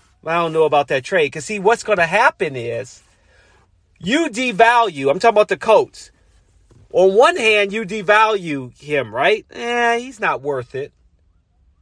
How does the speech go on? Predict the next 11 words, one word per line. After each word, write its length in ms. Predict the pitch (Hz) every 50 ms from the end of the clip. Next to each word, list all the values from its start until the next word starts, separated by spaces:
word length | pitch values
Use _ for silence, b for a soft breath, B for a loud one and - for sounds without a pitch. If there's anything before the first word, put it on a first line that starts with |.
| _ _ _ _ _ _ _ _ _ _ _ _ _ _ _ _ _ _
But 180 | - 131 139 -
then 180 | 202 202 208 202
you're 100 | 202 180
gonna 240 | 170 170 165 131
ask 240 | 165 170 170 175 -
for 140 | - 180 156
the 80 | 147 139
world 300 | 151 170 170 156 139 135
in 100 | 131 127
a 60 | 117
trade. 520 | - - - 147 135 123 113 107 - -